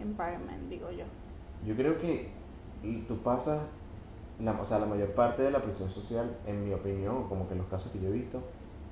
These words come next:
Speaker 2: la experimentas más cuando estás más chamo.
Speaker 1: Más chamo.
Speaker 2: Ya cuando estás más viejo,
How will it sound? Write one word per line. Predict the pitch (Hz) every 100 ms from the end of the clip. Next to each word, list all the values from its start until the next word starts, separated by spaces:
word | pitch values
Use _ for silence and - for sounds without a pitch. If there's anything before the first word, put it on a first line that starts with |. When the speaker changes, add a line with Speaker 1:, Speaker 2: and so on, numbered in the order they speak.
| -
Speaker 2:
la | 98
experimentas | 98 98 92 90 110
más | 117 247
cuando | 120 101
estás | 90 90 87
más | 87 -
chamo. | - 76 - - -
Speaker 1:
Más | 240 220
chamo. | - 196
Speaker 2:
Ya | 185
cuando | 120 123 98 92 - -
estás | 92 95 104
más | 107 110 - 113
viejo, | 110